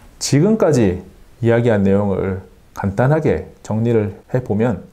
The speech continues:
제가 지금 표를 하나 띄워놨는데요. 여행을 자주 가거나 자-, 본인이 직접 움직이면서 촬영을 많이 하거나 또는 뭐 취미가 액티비티,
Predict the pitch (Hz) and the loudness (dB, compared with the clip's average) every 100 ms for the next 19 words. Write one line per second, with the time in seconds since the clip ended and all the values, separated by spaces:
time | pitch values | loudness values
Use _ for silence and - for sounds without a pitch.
0 | _ - 117 117 107 98 87 - - 170 | _ -4 -2 -2 -4 -6 -10 -14 -4 0
1 | 151 110 - - 135 117 95 90 76 65 | 0 0 -6 -8 -2 -2 -2 -8 -8 -8
2 | 123 110 _ _ _ _ _ _ - - | -8 -10 _ _ _ _ _ _ -12 -2
3 | 123 220 226 180 139 - - 123 131 107 | 0 2 2 2 0 -2 -4 -2 -2 -2
4 | 92 107 190 - - _ _ _ _ _ | 0 0 -2 -6 -18 _ _ _ _ _
5 | _ - - 123 131 147 202 262 160 98 | _ -18 -4 -2 0 0 2 2 0 -2
6 | - 147 - 170 107 110 127 202 175 120 | -6 -8 -2 -2 -2 -4 -2 0 0 0
7 | - 156 151 127 90 78 87 92 123 120 | -4 -4 -4 -4 -6 -6 -6 -6 -6 -4
8 | 107 78 - _ _ _ 127 123 98 95 | -4 -6 -12 _ _ _ -8 -4 -4 -6
9 | - 185 175 110 87 - 113 - 110 - | -4 -2 0 0 -2 -6 -8 -4 -4 -6
10 | 104 85 | -8 -8